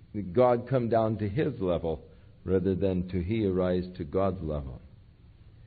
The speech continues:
"So you shall take this rod in your hand, and with it you will do signs." And Moses returned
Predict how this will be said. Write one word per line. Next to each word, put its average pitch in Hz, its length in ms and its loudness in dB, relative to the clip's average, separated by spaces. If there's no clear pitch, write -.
"So 139 80 6
you 175 200 8
shall 165 120 6
take 202 260 8
this 185 200 8
rod 180 240 10
in 170 120 4
your 160 160 6
hand, 143 800 2
and 98 180 -2
with 151 180 10
it 147 120 4
you 139 120 4
will 131 120 8
do 135 180 2
signs." 98 540 2
And 107 100 0
Moses 123 440 2
returned 143 680 0